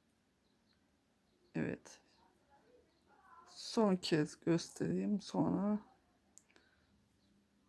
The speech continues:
çiçeğin yapılış yerini göstereceğim size. Evet.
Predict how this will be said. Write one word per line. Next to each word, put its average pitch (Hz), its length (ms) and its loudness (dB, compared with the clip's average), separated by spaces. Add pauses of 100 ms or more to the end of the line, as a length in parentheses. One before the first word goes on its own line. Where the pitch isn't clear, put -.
(1700)
çiçeğin - 360 0
yapılış 170 500 2
yerini 151 260 6
göstereceğim - 640 0
size. - 460 -2 (560)
Evet. 185 560 -6